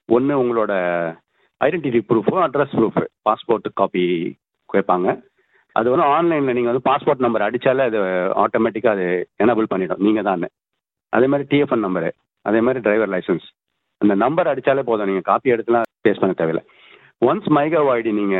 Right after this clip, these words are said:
அப்ளை பண்ணி ஏற்கனவே வச்சிருந்தீங்கன்னா இந்த பிரச்சனை இல்லை, ஈஸி. அந்த ஆன்லைன்ல நான் சொன்ன மாதிரி அந்த வலைத்தளத்துல போயிட்டு நீங்க அந்த அப்ளை பண்ணலாம். அப்ளை பண்ணும்போது அது ஒரு ஒரு கோட் நம்பரை ப்ரொடியூஸ் பண்ணும். அந்த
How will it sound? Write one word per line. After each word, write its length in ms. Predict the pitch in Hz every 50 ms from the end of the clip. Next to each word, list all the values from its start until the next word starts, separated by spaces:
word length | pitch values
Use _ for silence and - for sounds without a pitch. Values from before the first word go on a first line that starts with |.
| 90 90
அப்ளை 280 | 90 90 - - 120 120
பண்ணி 260 | - 107 104 107 101 101 101 -
ஏற்கனவே 360 | - 123 139 - 170 175 185 175
வச்சிருந்தீங்கன்னா 500 | 170 - 202 196 185 175 175 175 185 175
இந்த 120 | 160 139
பிரச்சனை 340 | 127 - 135 120 - 127 120
இல்லை, 180 | 104 92 87 85 98
ஈஸி. 260 | 123 131 110 107 85 - _ _ _ _ _ _ _ _ _ _ -
அந்த 160 | 113 117 113 113
ஆன்லைன்ல 440 | 117 131 139 135 131 127 117 113 107
நான் 160 | 104 101 -
சொன்ன 160 | 110 113 113
மாதிரி 200 | 107 117 120 131
அந்த 120 | 117 110 107
வலைத்தளத்துல 460 | 107 113 120 - 113 101 101 101 92 -
போயிட்டு 320 | 95 95 92 - 165 196
நீங்க 160 | 190 180 165 147
அந்த 180 | 135 120 113 104 101 95 92 90 92 90 - _ _ _ -
அப்ளை 260 | 113 - 147 139 131
பண்ணலாம். 340 | - 107 95 85 80 - 98
அப்ளை 260 | 104 - 165 165 160
பண்ணும்போது 480 | 147 139 127 123 110 117 135 190 196
அது 160 | 180 131 123 120
ஒரு 200 | 117 107 104 101 95 95 92 92 _ _ _ _ _ -
ஒரு 120 | - 117 117 -
கோட் 200 | - 165 196 165
நம்பரை 240 | 165 147 127 120 -
ப்ரொடியூஸ் 300 | - 120 123 135 131 127
பண்ணும். 240 | 113 98 87 82 - -
அந்த 200 | - 92 113 110